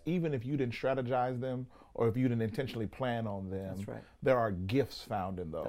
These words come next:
Speaker 2: That's right.
Speaker 1: And in the midst of that, the other thing I heard you say, Eugene, was that it would have been easier if you would have just changed the vision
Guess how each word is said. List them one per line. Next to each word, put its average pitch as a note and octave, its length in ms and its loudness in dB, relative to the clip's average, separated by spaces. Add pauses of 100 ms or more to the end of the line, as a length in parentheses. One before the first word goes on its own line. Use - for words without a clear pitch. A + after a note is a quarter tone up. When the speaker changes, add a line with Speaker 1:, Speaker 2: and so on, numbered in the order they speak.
Speaker 2:
That's E2+ 80 -6
right. G#2+ 220 -4
Speaker 1:
And C3+ 100 0
in C3 80 0
the B2 80 2
midst F#3 300 4
of A2+ 100 4
that, G2+ 300 2
the A#2 100 2
other E3 140 6
thing G#2+ 180 0
I F#2+ 120 2
heard F#2+ 260 -2
you F#2+ 80 -4
say, F#2 180 -4
Eugene, F#2+ 400 -2
was G2 160 -4
that G2+ 300 0 (1600)
it D3+ 60 6
would D3+ 140 8
have C#3 100 6
been C3+ 120 6
easier D3 340 8
if A#2 120 2
you C3 100 4
would B2 80 6
have G#2+ 80 2
just A2 140 -2
changed A#2 360 -2
the G2 60 -2
vision E2+ 400 -4